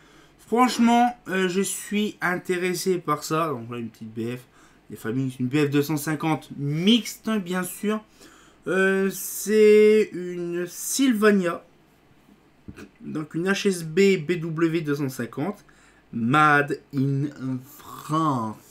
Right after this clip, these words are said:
Alors je ne sais pas que ça a été fabriqué où. Bon, je pense que c'est dans les usines Claude, hein. Ça change pas. Alors vingt-deux, je ne sais plus ça date de quand, mais c'est deux cent vingt, deux cent trente, donc ça doit être dans les années quatre-vingts, à peu près, so-,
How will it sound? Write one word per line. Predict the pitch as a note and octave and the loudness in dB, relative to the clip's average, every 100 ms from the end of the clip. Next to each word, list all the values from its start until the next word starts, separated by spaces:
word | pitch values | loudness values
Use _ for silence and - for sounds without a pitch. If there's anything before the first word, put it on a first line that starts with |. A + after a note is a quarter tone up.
| G2+ D#2+ _ _ - - _ _ | -18 -18 _ _ -20 -20 _ _
Alors | A#2 | -2
je | D3+ | 2
ne | G3+ | 4
sais | G#3+ | 4
pas | A3 | 2
que | G#3+ | 4
ça | G3 | 2
a | |
été | F#3+ F#3+ | 2 -2
fabriqué | E3+ F3+ F3 | -2 -2 -2
où. | F3 A#3+ _ - _ C#3+ | -2 -4 _ -20 _ -8
Bon, | |
je | C#3+ | -6
pense | F#3+ F#3+ - | -4 -4 -4
que | |
c'est | D3+ D#3 | -4 -2
dans | D#3 | 0
les | D#3 E3 | 0 -2
usines | E3 E3+ D#3+ | -4 -4 -4
Claude, | - E3+ F#3+ | 0 2 2
hein. | E3 F3 _ _ _ | -2 -8 _ _ _
Ça | C3 | -8
change | C3+ B2+ | -6 -6
pas. | D3 F#3 - _ _ _ _ _ _ _ _ _ _ _ _ - - _ _ C#3 | -6 -6 -12 _ _ _ _ _ _ _ _ _ _ _ _ -20 -20 _ _ -4
Alors | B2+ | -2
vingt-deux, | C#3+ A#3 A3 A#3+ A#3+ | 4 4 4 4 4
je | G3 | 2
ne | |
sais | F#3 | -2
plus | G#3 C#4 | -6 -6
ça | A#3 | 0
date | G#3 F#3 | 0 0
de | F3 | -2
quand, | E3+ G#3 B3 | -4 -8 -6
mais | D3+ C#3+ | -4 -4
c'est | C#3+ C#3+ | -4 -6
deux | C#3+ G3+ | 4 4
cent | G#3 G3+ | 4 2
vingt, | G3 G#3 | 2 2
deux | F3 E3+ | 0 -2
cent | F3+ D#3+ | -4 -6
trente, | F3 A3+ | -4 -4
donc | F3 C#3 - | -4 -8 -6
ça | C3+ | -4
doit | C#3 C#3+ | -2 -2
être | |
dans | C#3+ | 0
les | D3+ C#3+ | 0 0
années | D3+ D3 - _ - - | 0 -2 -8 _ -20 -4
quatre-vingts, | F3+ F3 D#3+ D#3 G3+ - _ - - _ | -4 -2 0 0 -2 -8 _ -20 -20 _
à | D3 | -6
peu | C#3 C#3+ | -4 -4
près, | D#3 F3 E3+ | -2 -2 -2
so-, | - - | -8 -16